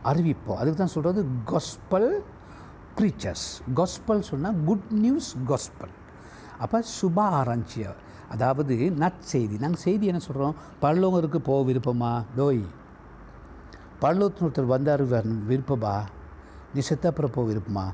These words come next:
உன் பாவம், அக்கிரமம், அநியாயம், பிசாசு, கொள்ளை, நோயிலிருந்து வி-, சுகமா விருப்பமா? வா இயேசு கிட்ட.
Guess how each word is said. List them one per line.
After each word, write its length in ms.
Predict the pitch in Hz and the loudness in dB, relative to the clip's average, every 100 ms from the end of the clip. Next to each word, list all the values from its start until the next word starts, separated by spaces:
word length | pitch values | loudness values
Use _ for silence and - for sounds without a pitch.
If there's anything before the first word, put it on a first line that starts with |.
| - - | -10 -8
உன் 140 | 139 - | -6 0
பாவம், 420 | 127 135 139 131 | 2 2 2 2
அக்கிரமம், 540 | 113 - 135 123 127 107 | 0 -2 -2 2 2 2
அநியாயம், 500 | 110 127 123 127 120 | 0 0 2 0 -2
பிசாசு, 500 | 120 - 127 123 123 - | -4 0 0 0 -4 -4
கொள்ளை, 300 | 131 127 131 | -2 2 2
நோயிலிருந்து 420 | 113 131 131 131 123 - - - 123 | 2 0 2 0 -2 -8 -16 -4 -2
வி-, 100 | 123 | 0
சுகமா 320 | 175 175 165 143 | 2 4 4 4
விருப்பமா? 380 | 123 110 117 120 - - | 2 0 -2 -2 -4 0
வா 100 | 254 262 | 2 4
இயேசு 300 | 214 - 151 | 4 2 -2
கிட்ட. 260 | 104 - | -2 -6